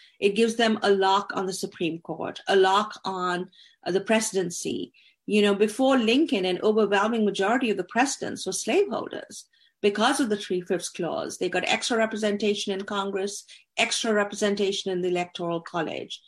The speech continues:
Now, the Three-Fifths Clause is no longer valid, of course, after the Thirteenth Amendment, uh, that abolished slavery. So it's kind of a dead clause today of the United States Constitution, because the Thirteenth, Fourteenth, and Fifteenth Amendments to the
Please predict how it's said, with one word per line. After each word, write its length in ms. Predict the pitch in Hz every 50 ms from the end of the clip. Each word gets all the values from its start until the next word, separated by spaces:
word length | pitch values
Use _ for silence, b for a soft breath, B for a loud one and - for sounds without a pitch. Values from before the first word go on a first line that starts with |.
| B B B B B B
Now, 120 | - 226 226
the 80 | 247
Three-Fifths 460 | 247 - - 370 370 370 339 285 - -
Clause 320 | - 214 208 214 208 208
is 140 | 208 202 190
no 180 | 196 202 214 220
longer 380 | 226 214 190 190 190 190 185
valid, 440 | 175 165 180 214 320 294 185 160 160
of 140 | 165 165 _
course, 340 | - 156 151 156 180 - - -
after 260 | 180 185 180 - 175
the 100 | 170 175
Thirteenth 460 | - - 180 175 170 170 170 170 170
Amendment, 600 | 170 180 214 240 226 202 - - - - - - B B B B B B B B
uh, 460 | - - 180 175 170 165 170 165 135 - -
that 400 | 175 170 170 190 175 175 170 -
abolished 540 | 185 170 185 175 165 160 170 170 - - -
slavery. 500 | - 208 233 247 226 202 - - 71 87
So 200 | - - - 175
it's 140 | 170 170 -
kind 200 | - - 208 202
of 60 | 196
a 60 | 165 165
dead 400 | 160 135 180 180 190 190 - -
clause 580 | - 185 170 170 156 - - 92 98 - -
today 480 | - - 175 185 180 165 139 110 110 B B B B B B B B -
of 140 | 180 175 165
the 80 | 180
United 420 | 175 175 175 175 165 160 170 165 -
States 340 | - - 170 165 165 -
Constitution, 1000 | - - 160 160 165 - - 175 - - 302 339 330 - - 196 170 151 - - b b b b b _ -
because 460 | 190 190 190 190 180 175 175 175 175
the 100 | - 185
Thirteenth, 540 | 185 - 214 220 220 220 220 208 202 208 -
Fourteenth, 360 | - 208 202 202 202 185 185
and 160 | 190 170 175 -
Fifteenth 380 | 226 214 220 - 180 175 185
Amendments 560 | 180 170 180 180 190 196 190 170 165 175 - -
to 100 | - 175
the 120 | 170 175